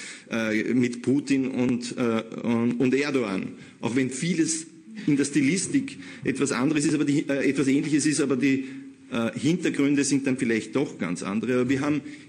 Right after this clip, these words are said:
in Italien, wir haben in, in gut, ist auch was anderes. Aber sagen wir, in Italien, in den U S A, äh, bei uns, äh, in Ungarn, in Polen, wir haben gleichzeitig die Brexit-Abstimmung, die wiederum,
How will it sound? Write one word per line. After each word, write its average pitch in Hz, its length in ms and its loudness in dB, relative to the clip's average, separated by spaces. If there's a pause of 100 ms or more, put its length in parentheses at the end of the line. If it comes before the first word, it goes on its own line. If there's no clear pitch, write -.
(100)
in 196 280 0
Italien, 92 840 -2
wir 147 140 0
haben 165 160 0
in, 160 320 2
in 151 800 0 (540)
gut, 190 80 2
ist 160 120 0
auch 131 140 0
was 139 140 0
anderes. 95 160 0
Aber 175 140 2
sagen 190 180 0
wir, 170 160 0 (180)
in 214 120 2
Italien, 110 680 0
in 214 160 2
den 185 300 0
U 151 160 4
S 147 300 0
A, 87 260 -2 (360)
äh, 127 220 -2 (160)
bei 190 380 -2
uns, 110 680 0
äh, 123 280 0 (120)
in 175 400 0
Ungarn, 113 580 2
in 170 380 0
Polen, 107 540 2 (200)
wir 156 120 2
haben 170 100 0
gleichzeitig 151 560 0
die 147 80 0
Brexit-Abstimmung, 123 1120 0
die 135 160 0
wiederum, 139 460 2